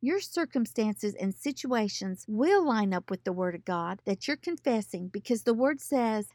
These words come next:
that it has creative power and it will change your life as you speak out God's promises in faith and believe that Jesus is the high priest of your confession. What you believe, what you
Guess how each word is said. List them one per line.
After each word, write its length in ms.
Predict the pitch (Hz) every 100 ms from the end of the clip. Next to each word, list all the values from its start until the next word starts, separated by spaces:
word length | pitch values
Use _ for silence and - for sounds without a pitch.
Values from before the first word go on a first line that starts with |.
| -
that 180 | 202 185
it 160 | 247 262
has 420 | 240 208 190 - _ -
creative 600 | - 226 247 269 302 -
power 580 | - 247 254 226 - - - - -
and 160 | 214 247
it 120 | -
will 120 | 196
change 520 | - - 262 294 285
your 100 | 294
life 360 | 277 220 190 185 -
as 160 | 185
you 80 | -
speak 420 | - - 277 294
out 240 | 294 277 -
God's 300 | 233 233 -
promises 580 | 240 220 208 - 196 190
in 160 | 185 -
faith 300 | 190 156 165 - -
and 160 | 190 190
believe 540 | 196 202 269 247 180 - _ -
that 220 | 180 180
Jesus 520 | 226 240 214 190 - -
is 460 | 233 240 170 - - _ -
the 80 | 196
high 260 | 190 208 190
priest 420 | - 190 180 -
of 80 | 175
your 120 | 175
confession. 760 | - 170 - 156 165 - - - _
What 240 | 247 233 233
you 80 |
believe, 540 | 196 196 202 220 294 339 _ _ -
what 240 | 226
you 80 | -